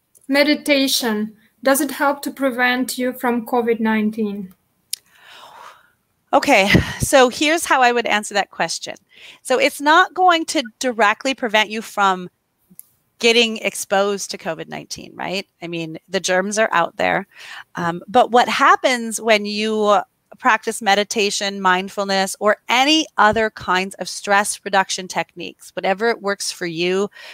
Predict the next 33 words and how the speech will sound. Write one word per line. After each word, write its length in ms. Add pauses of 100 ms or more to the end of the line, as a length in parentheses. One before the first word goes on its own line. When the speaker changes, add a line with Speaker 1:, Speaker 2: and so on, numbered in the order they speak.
(100)
Speaker 2:
to 160
relax, 840 (380)
um, 260 (140)
that 240
boosts 340
your 160
immune 300
system. 400 (640)
Because 460
when 260
you're, 320 (140)
when 160
you're 120
under 200
stress, 580
there's 240
a 60
physiological 760
process 460
that 140
happens 480
in 100
your 140
body. 480 (580)
And 500 (280)
part 260
of 140
the 100
stress 400
hormones 460
that 120
are 140
released, 720